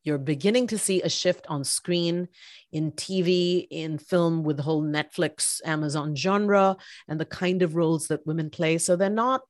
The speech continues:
just, um, stuck at home mothers-in-law, you know, dominating over daughters-in-law.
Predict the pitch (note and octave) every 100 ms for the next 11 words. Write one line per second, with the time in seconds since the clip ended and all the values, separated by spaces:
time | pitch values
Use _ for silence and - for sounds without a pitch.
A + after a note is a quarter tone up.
0 | _ _ _ - F#3+ G3 - - - -
1 | - - - - E3 E3 D#3+ D#3 - -
2 | - - F3+ F3+ - E3+ E3 D#3+ F3 E3
3 | E3 D#3+ D3+ D#3 D#3 D3+ D3+ D3+ D3 C#3+
4 | C#3 C3 - _ _ _ - D#3+ C#3+ C3+
5 | - - D#3+ D3 D3+ D3+ D3 D3+ D3 C#3
6 | C#3+ C#3 C#3+ C#3 C3 C#3+ C#3+ C3+ C3+